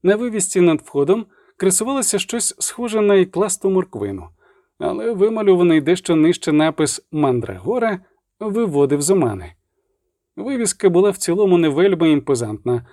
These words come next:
а сам заклад невеличким і, либо, не надто популярним. У ті часи, коли Рейневан з Ахілесом Чебулькою підтримували часті та жваві контакти, останній не мав ані вивіски, ані закладу. Він працював у пана Захаріаса Фойкта,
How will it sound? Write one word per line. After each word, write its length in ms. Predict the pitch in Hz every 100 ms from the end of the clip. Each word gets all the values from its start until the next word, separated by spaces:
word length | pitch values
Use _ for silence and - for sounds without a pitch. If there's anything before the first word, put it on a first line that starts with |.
| _ _ -
а 140 | 160
сам 300 | 196 247 262
заклад 440 | 180 226 233 208 175
невеличким 720 | 160 139 139 139 - 147 127 - _ _
і, 80 | 294
либо, 240 | 302 196
не 180 | 185 175
надто 340 | 165 139 -
популярним. 600 | 135 127 123 104 92 82 85 _ _ _ _ -
У 120 | 170
ті 180 | 165 185
часи, 440 | - 147 - 208
коли 440 | 190 123 139 143 139
Рейневан 520 | 135 147 135 120 120
з 120 | 117 -
Ахілесом 640 | 131 - 139 160 - 127
Чебулькою 680 | 117 123 143 170 - 151 135 - _ -
підтримували 760 | 151 - - 156 139 120 123
часті 440 | 120 160 127 - 123
та 100 | 135
жваві 300 | 143 127 120
контакти, 600 | 151 170 226 - 220 196 - _ -
останній 500 | 175 185 254 247 233
не 140 | 190
мав 300 | 160 202 208 -
ані 280 | 185 123
вивіски, 720 | 101 220 247 214 196 - 202 196
ані 240 | 240 269
закладу. 680 | 165 131 127 131 127 131 131 _ _ _ _ _ _
Він 220 | 175 175
працював 480 | 151 147 - 151 190
у 100 | 151
пана 360 | 123 170 156 143
Захаріаса 640 | 143 - 180 151 143 160
Фойкта, 580 | 123 - 175 113 - 82